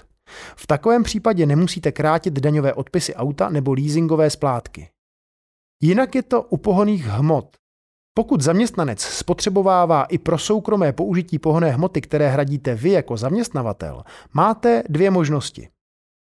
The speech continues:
Za prvé, zaměstnanci vyúčtujete příslušnou část hodnoty pohonných hmot včetně D P H.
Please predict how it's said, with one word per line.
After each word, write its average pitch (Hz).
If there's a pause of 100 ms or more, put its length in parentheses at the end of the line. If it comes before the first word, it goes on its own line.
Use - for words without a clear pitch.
Za 113
prvé, 107 (380)
zaměstnanci 202
vyúčtujete 190
příslušnou 165
část 165
hodnoty 151
pohonných 151
hmot 110
včetně 180
D 156
P 143
H. 95